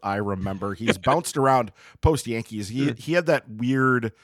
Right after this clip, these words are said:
Speaker 1: sort
Speaker 2: Oh,
Speaker 1: of
Speaker 2: yeah,
Speaker 1: out
Speaker 2: he had
Speaker 1: of
Speaker 2: a couple
Speaker 1: nowhere.
Speaker 2: good Yankee seasons. A little bit. One's a covid year, though. That doesn't count. So, um,
Speaker 1: Yeah.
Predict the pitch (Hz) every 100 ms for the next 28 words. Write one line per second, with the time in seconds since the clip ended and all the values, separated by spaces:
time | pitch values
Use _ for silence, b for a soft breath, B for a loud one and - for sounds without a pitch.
0 | b - 190 220 226 - 127 110 107 101
1 | 95 - 120 123 - 110 117 110 101 107
2 | 107 110 95 - 165 156 104 - 110 107
3 | 92 95 95 95 107 90 87 - 80 78
4 | - 82 80 71 - 85 85 80